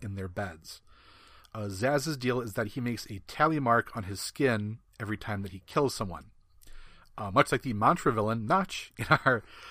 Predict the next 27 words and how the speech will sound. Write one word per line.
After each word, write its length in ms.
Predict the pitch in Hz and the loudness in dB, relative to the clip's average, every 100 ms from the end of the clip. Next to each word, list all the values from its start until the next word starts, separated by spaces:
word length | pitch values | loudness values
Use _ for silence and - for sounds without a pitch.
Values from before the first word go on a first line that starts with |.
| - | -18
<laughs> 400 | - - - - | -10 -8 -8 0
in 60 | 135 | 4
our 120 | 117 | 4
recent 300 | 139 - 135 | 2 0 -2
episode. 480 | 113 110 104 92 107 - - - - - - - | -2 -2 -4 -6 -10 -16 -20 -20 -20 -20 -20 -6
Um, 300 | 120 110 113 - - | -2 -2 -2 -8 -2
but 240 | 127 110 - _ _ _ _ | 0 0 -4 _ _ _ _
art-wise, 800 | 214 254 151 120 113 127 127 - 117 | 10 10 6 4 4 0 -4 -8 -2
uh, 280 | 104 101 95 - | 0 0 -4 -10
Zaz 340 | 95 131 233 226 | 0 4 4 2
is 80 | 165 | 0
covered 280 | - 190 165 | 4 4 4
in 80 | |
what 120 | 143 143 | 2 0
must 200 | 143 - | -8 -8
be, 120 | 117 | -4
like, 160 | 107 - | -4 -6
hundreds 840 | - - 226 220 180 123 101 98 | -14 -2 0 4 8 8 6 -2
of 400 | 117 101 90 - - - - - - | -4 -4 -6 -12 -18 -20 -20 -20 -16
very 400 | 95 120 175 156 | -2 4 6 6
small, 460 | - 143 123 123 113 | 2 2 4 6 4
dense 720 | - 110 110 - - - - - - | 0 -2 0 -4 -8 -12 -14 -20 -16
marks 540 | 101 98 107 110 - - | -8 4 6 6 2 -2
all 180 | 117 | 2
over 120 | 120 110 | 2 2
his 100 | 104 | 0
body. 420 | 104 98 90 85 | 0 0 -4 -12